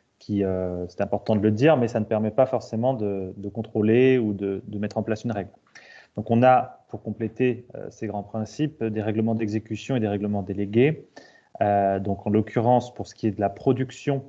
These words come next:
biologique, production agricole, euh, on a donc le R U E deux mille vingt quatre cent soixante-quatre qui donc, euh, va décliner un certain nombre de, de règles, euh, par exemple, euh,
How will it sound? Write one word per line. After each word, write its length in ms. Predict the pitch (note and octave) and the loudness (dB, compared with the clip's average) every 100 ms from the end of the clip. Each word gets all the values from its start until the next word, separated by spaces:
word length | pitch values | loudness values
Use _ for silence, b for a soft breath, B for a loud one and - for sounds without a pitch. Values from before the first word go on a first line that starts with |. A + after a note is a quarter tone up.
| - | -14
biologique, 840 | A2 G#2 G#2+ A2+ A2+ A#2 A#2+ - - _ _ | -10 -6 -2 0 0 -2 -6 -14 -20 _ _
production 400 | - A2 G2+ - | -8 -6 -6 -6
agricole, 480 | G#2 A2 G#2+ A#2+ A2 B B B B - | -4 -4 -2 -2 -2 B B B B 2
euh, 560 | A2+ G#2+ G#2+ G#2 G#2 G2+ - | 4 4 4 2 0 -2 -2
on 240 | G#2+ G#2+ | -2 0
a 80 | G#2+ | 0
donc 260 | G2+ G#2 G#2 | -2 -4 -2
le 160 | G#2+ - | -2 0
R 140 | A2+ | 0
U 200 | A#2+ A2+ | -2 -2
E 40 | A#2 | 0
deux 100 | A2+ | 2
mille 200 | A2+ G#2+ | 2 2
vingt 300 | A#2 A2+ A#2 _ _ _ | 0 0 -4 _ _ _
quatre 160 | G#2+ - | -14 -10
cent 100 | G#2+ | -12
soixante-quatre 800 | - - G2 - C#3+ D#3+ - F#2+ - _ | -12 -12 -10 0 2 2 -2 -4 -8 _
qui 520 | _ - G#2+ B2+ B2+ - | _ -8 -4 -2 -4 -2
donc, 400 | A#2 C#3 C#3+ - B B B - | 0 2 0 -4 B B B -2
euh, 140 | G#2+ | 0
va 120 | A2+ | 2
décliner 800 | A#2 B2+ B2+ A#2+ B2+ C3+ A#2+ G#2+ | 4 2 2 0 2 2 0 -4
un 140 | - G#2+ | -8 -8
certain 220 | A#2 - | -8 -6
nombre 180 | G#2+ G2+ | -6 -4
de, 340 | G2+ G2 F#2+ - - | -4 -4 -6 -10 -10
de 100 | G2 | -6
règles, 480 | F#2+ B2 C#3+ C3 - | 0 2 4 2 0
euh, 320 | G#2 G#2 G2+ G2 - A2+ - | -2 -2 -2 -4 -10 -18 -16
par 160 | F#2 F#2+ | -12 -8
exemple, 440 | G2+ A#2+ C3+ C3+ B B B - | -2 2 2 0 B B B -10
euh, 420 | G2+ G2 G2 G2 | -4 -2 -2 -2